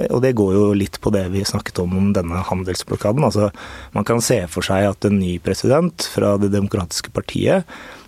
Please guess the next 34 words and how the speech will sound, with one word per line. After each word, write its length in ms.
ville 180
prøve 480
å 320
gjenreise 800
usas 340
posisjon 720
blant 320
sine 240
allierte. 540
Det 160
betyr 260
se 160
litt 220
mellom 260
fingrene 640
på, 140
eh, 200
handelsunderskudd 760
med 240
Japan 460
og 20
Sør-Korea 640
og 220
europeiske 560
land, 180
for 320
å 40
på 60
en 80
måte, 240
eh, 460
konsentrere 800
seg 340
om, 240